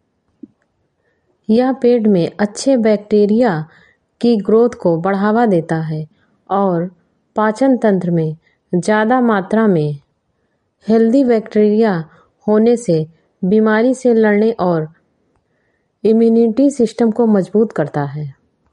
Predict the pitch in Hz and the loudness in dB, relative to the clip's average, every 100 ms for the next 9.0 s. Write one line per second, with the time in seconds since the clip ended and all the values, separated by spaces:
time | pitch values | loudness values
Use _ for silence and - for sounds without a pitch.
0 | _ _ _ _ _ _ _ _ _ - | _ _ _ _ _ _ _ _ _ -4
1 | 247 254 247 285 254 180 165 156 _ _ | -2 0 2 2 2 0 -2 -6 _ _
2 | _ - 233 240 214 254 233 185 - 208 | _ -4 0 0 2 0 0 -4 -4 -2
3 | 226 254 262 226 220 196 180 190 180 196 | 0 2 0 0 0 0 -2 -4 -2 -4
4 | 196 254 233 170 170 160 156 151 - _ | -2 0 0 0 -2 -6 -6 -8 -14 _
5 | _ _ - 190 214 208 214 214 214 214 | _ _ -2 2 2 2 0 0 0 -2
6 | 208 202 208 202 202 196 - _ _ - | 0 2 0 0 -4 -6 -10 _ _ -4
7 | 196 196 220 220 214 208 214 202 214 208 | 0 2 2 2 0 2 0 0 -2 -2
8 | - _ _ - 208 208 220 214 214 208 | -8 _ _ -4 0 2 2 2 0 -2